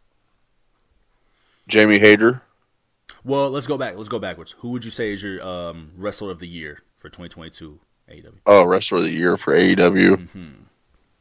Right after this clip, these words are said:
Speaker 1: I'm gonna go
Speaker 2: That's a good
Speaker 1: with,
Speaker 2: one, though.
Speaker 1: I'm gonna go with Jon Moxley.
Speaker 2: Okay. Okay.
Speaker 1: Because it seemed like, I mean, we had, it seemed like A E W had a lot of injuries.
Speaker 2: Facts.
Speaker 1: And they had to use him a lot, but he did really well with everything they put him in.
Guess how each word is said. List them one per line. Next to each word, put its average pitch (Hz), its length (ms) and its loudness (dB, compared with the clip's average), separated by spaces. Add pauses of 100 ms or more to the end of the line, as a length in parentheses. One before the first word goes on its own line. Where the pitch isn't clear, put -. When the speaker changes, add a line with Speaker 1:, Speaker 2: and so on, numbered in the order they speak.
(580)
Speaker 1:
I'm 113 300 10
gonna 113 320 8
go 101 300 8
Speaker 2:
That's 95 120 2
a 98 40 -2
good - 20 2
Speaker 1:
with, 95 280 4
Speaker 2:
one, - 80 -20 (120)
though. - 100 -18 (460)
Speaker 1:
I'm 98 100 4
gonna 131 160 6
go 123 160 8
with 107 140 8
Jon 98 260 4
Moxley. 98 580 6 (500)
Speaker 2:
Okay. 110 380 -12 (540)
Okay. 143 260 -18 (680)
Speaker 1:
Because 98 460 6
it 95 80 4
seemed 104 280 6
like, 98 180 8
I 101 80 4
mean, 98 160 2
we 98 120 6
had, 101 200 10
it 98 40 2
seemed 131 200 6
like 101 60 6
A 101 100 8
E 95 40 4
W 92 200 6
had 98 80 6
a 92 40 4
lot 92 240 6
of 92 60 4
injuries. 101 560 2 (400)
Speaker 2:
Facts. - 480 -18
Speaker 1:
And 92 160 0
they 92 80 8
had 98 160 8
to 92 80 2
use 95 560 6
him 95 180 2
a 92 60 4
lot, 95 680 8 (140)
but 87 100 -2
he 101 100 -2
did 95 120 2
really 92 240 4
well 92 640 8
with 95 140 -2
everything 92 480 2
they 92 120 4
put - 240 2
him 92 100 6
in. 101 280 6